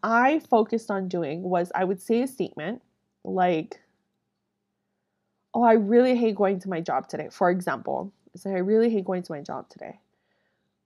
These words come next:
Flip that into gratitude and say something along the lines of, "I'm having a rough day today,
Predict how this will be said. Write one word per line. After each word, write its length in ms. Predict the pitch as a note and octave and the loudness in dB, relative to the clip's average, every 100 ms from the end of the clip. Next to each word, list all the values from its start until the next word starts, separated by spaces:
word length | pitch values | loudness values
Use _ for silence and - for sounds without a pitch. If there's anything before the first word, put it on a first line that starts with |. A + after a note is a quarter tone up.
| _ | _
Flip 600 | - - - C#4 D#4 G4 - | -20 -8 2 4 6 4 0
that 480 | F3 D3+ D3 - - - _ _ | -2 2 0 0 -8 -20 _ _
into 720 | A3 A3 G#3 - G3+ F#3 F3 - | -2 -2 -4 -2 2 2 0 -6
gratitude 880 | F3+ A3+ A#3 A3+ - E3 C#3+ G3+ B3 - _ _ _ _ _ _ _ - | -2 6 8 6 2 -4 -2 -2 -4 -10 _ _ _ _ _ _ _ -4
and 240 | A3 G#3 | -2 -2
say 280 | - A3+ G3+ | -2 2 2
something 440 | G#3 A3 G3+ A3 | 2 -2 -2 -2
along 320 | F#3+ G3 F#3 F#3 | 0 2 0 0
the 120 | F3+ | -2
lines 440 | E3+ D#3+ D#3+ F#3 | -2 -4 -6 -6
of, 420 | - C#3+ C#3+ G#3+ G#3 _ _ _ _ _ _ _ _ _ _ _ _ _ _ _ _ _ _ _ _ - | -4 -2 -2 -6 -16 _ _ _ _ _ _ _ _ _ _ _ _ _ _ _ _ _ _ _ _ -2
"I'm 140 | A3+ | -2
having 400 | A3 B3+ C#4 E4 | 4 4 4 2
a 60 | D#4+ | 4
rough 260 | D4 C4+ | 2 2
day 180 | C#4 C4 | -2 -2
today, 580 | B3+ C4+ B3 B3 B3+ | -2 0 2 2 0